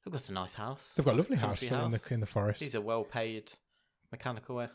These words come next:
Speaker 2: <laughs>
Speaker 1: engineer, so
Speaker 2: Retired mechanic, yeah. Um, and his wife makes, she says, "Come inside, I'll make you some coffee. You can wait while Thomas tinkers around with your engine." Um,
Speaker 1: Not a euphemism.
Speaker 2: Thomas looks suspicious.
Speaker 1: Couple of times. So it, it kind of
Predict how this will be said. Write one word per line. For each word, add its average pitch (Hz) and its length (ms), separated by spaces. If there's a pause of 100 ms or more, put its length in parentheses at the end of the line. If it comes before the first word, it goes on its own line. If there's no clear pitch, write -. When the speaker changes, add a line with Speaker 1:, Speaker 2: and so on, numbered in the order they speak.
Speaker 2:
<laughs> - 180
Speaker 1:
engineer, 160 440
so 156 80
Speaker 2:
Retired 147 380
mechanic, 151 460
yeah. 180 100 (560)
Um, 165 220
and 175 100
his 190 100
wife 202 180
makes, 156 280
she 151 120
says, 147 160
"Come 170 180
inside, 131 300
I'll 127 60
make 135 120
you 117 60
some 120 140
coffee. 110 540 (160)
You 104 80
can 104 180
wait 104 220
while 104 200
Thomas 101 360 (120)
tinkers 104 260
around 98 180
with 95 140
your 104 100
engine." 101 340 (760)
Um, 113 240 (180)
Speaker 1:
Not 85 140
a - 40
euphemism. 98 400 (200)
Speaker 2:
Thomas 185 280
looks - 460
suspicious. - 840 (760)
Speaker 1:
Couple 208 240
of 151 60
times. - 300
So 175 180 (100)
it, 123 180 (420)
it 180 100
kind 190 280
of 180 80